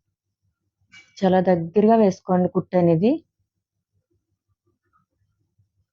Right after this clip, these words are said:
చూసారు కదా, ఇలా కుట్టు వేసుకున్న తర్వాత ఉల్టా చేసేయండి. ఫస్ట్ ఉల్టా చేసేసి థ్రెడ్ పెట్టుకుని నీట్‌గా పాదం వ-, పక్క నుంచి జరుపుకోండి. డబల్ పాదాన్నే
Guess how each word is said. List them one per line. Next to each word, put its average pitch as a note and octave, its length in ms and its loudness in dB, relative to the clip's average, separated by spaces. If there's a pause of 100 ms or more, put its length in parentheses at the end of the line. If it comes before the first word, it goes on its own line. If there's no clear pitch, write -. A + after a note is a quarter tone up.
(340)
చూసారు A3 280 2
కదా, G#3 220 0
ఇలా G3+ 160 2
కుట్టు G#3 280 -4
వేసుకున్న G3+ 340 0
తర్వాత F#3 400 0
ఉల్టా G#3 300 2
చేసేయండి. E3+ 440 -6
ఫస్ట్ - 300 -10 (580)
ఉల్టా F3 260 0
చేసేసి F3+ 560 -2 (840)
థ్రెడ్ G3 240 2
పెట్టుకుని G3 460 0 (540)
నీట్‌గా F#3 480 0 (520)
పాదం F3+ 320 0
వ-, F3+ 220 -2 (120)
పక్క F#3 280 -4
నుంచి F#3 340 2
జరుపుకోండి. F#3+ 640 0 (360)
డబల్ F3+ 360 0
పాదాన్నే F3 460 -2